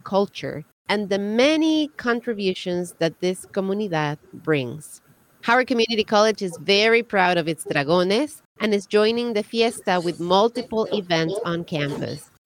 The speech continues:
showcasing the good work of our students, staff, and faculty, plus elevating the ongoing opportunities that are available to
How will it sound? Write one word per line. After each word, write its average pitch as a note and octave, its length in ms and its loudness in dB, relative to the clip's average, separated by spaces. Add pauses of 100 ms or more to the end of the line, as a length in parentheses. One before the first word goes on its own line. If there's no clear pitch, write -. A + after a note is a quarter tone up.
showcasing G3+ 760 -2
the F3 80 -8
good A3+ 300 2
work A3 260 0
of F#4+ 100 -4
our D#3 100 -6
students, B3+ 680 -4 (260)
staff, F#3 680 0 (160)
and F#3 320 0
faculty, D3 800 -6 (320)
plus A#3 220 2 (120)
elevating F3 760 0
the E3+ 240 -10
ongoing G#3 640 -2
opportunities E3 880 -2
that D#3 160 -8
are D#3 160 -4
available E3 680 -2
to - 220 -10